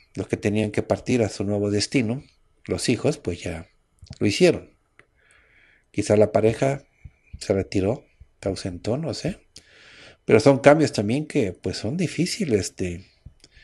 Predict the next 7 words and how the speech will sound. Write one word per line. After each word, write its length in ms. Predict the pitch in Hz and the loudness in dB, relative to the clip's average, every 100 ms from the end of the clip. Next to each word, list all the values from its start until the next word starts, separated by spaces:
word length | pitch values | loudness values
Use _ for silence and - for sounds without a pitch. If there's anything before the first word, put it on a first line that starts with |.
| - - _ _ | -20 -20 _ _
de 140 | 95 | -4
aceptar, 640 | 92 - 98 - 127 151 - | -4 -4 -10 -4 -2 -2 -4
¿no? 280 | 78 90 147 - _ _ _ _ _ _ _ _ - - - - | -12 -12 -12 -16 _ _ _ _ _ _ _ _ -20 -20 -20 2
Ya 120 | 135 | 4
no 80 | 147 | 6
se 120 | 143 | 4
trabaja, 640 | 135 143 143 180 180 185 | 8 8 8 6 -4 -10